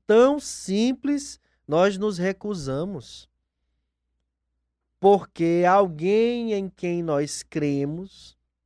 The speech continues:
por machismo, se recusa a usar,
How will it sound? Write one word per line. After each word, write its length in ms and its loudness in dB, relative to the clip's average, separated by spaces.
por 240 6
machismo, 1080 -2
se 260 -4
recusa 800 0
a 60 2
usar, 720 2